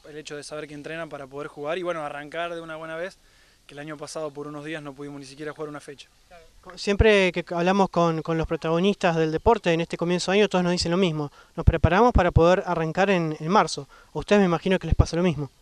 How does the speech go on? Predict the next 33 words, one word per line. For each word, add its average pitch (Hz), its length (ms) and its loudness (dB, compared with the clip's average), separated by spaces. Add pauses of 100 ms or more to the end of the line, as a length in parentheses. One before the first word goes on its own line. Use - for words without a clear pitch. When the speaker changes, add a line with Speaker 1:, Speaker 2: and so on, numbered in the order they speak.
(420)
Speaker 1:
Sí, 185 220 -6
es 175 180 -4
la 196 100 0
idea, 165 320 0
es 165 80 -6
la 175 80 -6
idea 190 220 -4
porque 160 600 -10
uno 175 180 -10
entrena 190 560 -8
y 160 160 -12
se 147 140 -16
pone 170 160 -12
una 170 120 -12
fecha 175 260 -10
como 156 180 -12
para 147 140 -10
decir, 156 200 -14
bueno, 147 160 -14
llegamos 156 420 -14
hasta 156 200 -10
acá, 175 240 -8 (560)
como 147 240 -14
para 147 260 -10
empezar. 143 440 -10 (140)
Eh, 135 380 -20 (800)
pero 147 180 -8
bueno, 160 220 -2
por 151 200 -10
ahí 170 200 -4
uno 175 180 -6
sabe 175 300 -4
que 156 260 -8